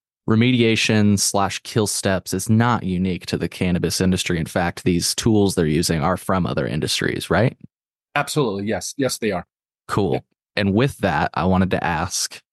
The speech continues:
Speaker 1: the same question I <laughs> asked earlier. Do consumers have anything to worry about with regard to remediation? And the reason I ask that is 'cause sometimes people hear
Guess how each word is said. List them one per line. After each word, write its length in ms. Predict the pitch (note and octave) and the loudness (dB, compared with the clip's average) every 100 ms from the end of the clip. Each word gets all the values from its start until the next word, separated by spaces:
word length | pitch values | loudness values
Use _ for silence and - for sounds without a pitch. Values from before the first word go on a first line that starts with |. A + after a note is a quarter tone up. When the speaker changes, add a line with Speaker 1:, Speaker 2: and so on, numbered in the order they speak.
| _ _ _ _ | _ _ _ _
Speaker 1:
the 100 | - | -2
same 220 | - G#2 | 2 2
question 420 | G#2 G#2 - G#2 | 0 -2 0 2
I 120 | F#2 | 2
<laughs> 20 | G2 | 2
asked 420 | A2 G#2+ - - | 0 0 0 0
earlier. 480 | G#2+ F#2 F2 F2+ - - - - - | 2 0 -2 -6 -10 -18 -20 -20 -2
Do 100 | G#3+ | 0
consumers 520 | B2 G#2 C3 B2+ A#2+ | 2 2 4 4 4
have 160 | B2+ G#2 | 2 2
anything 400 | G#2 A2+ C3 A#2+ | 4 4 2 2
to 80 | G2+ | 2
worry 340 | F2+ F#2 F#2+ | 0 2 2
about 320 | F2+ E2 D#2 | 0 -2 -2
with 180 | D2 F2+ | -4 -4
regard 300 | F#2 F#2 F#2 | -4 0 0
to 60 | F#2+ | 2
remediation? 680 | F2+ F#2 F2+ E2 F2 - F2+ | 2 2 2 0 0 0 2
And 100 | G2 | 2
the 60 | |
reason 320 | A#2+ C#3 A#2+ | 4 4 4
I 80 | G2+ | 2
ask 300 | F2+ F2+ - | 2 0 -2
that 160 | E2+ D2+ | -4 -4
is 140 | F2 | -6
'cause 240 | - G#2+ - | -2 -2 -2
sometimes 440 | - B2 A2 G2+ | 0 0 0 -2
people 260 | - G2+ F2 | -2 0 -2
hear 480 | - F2+ D#2 D2 | 0 -2 -2 -6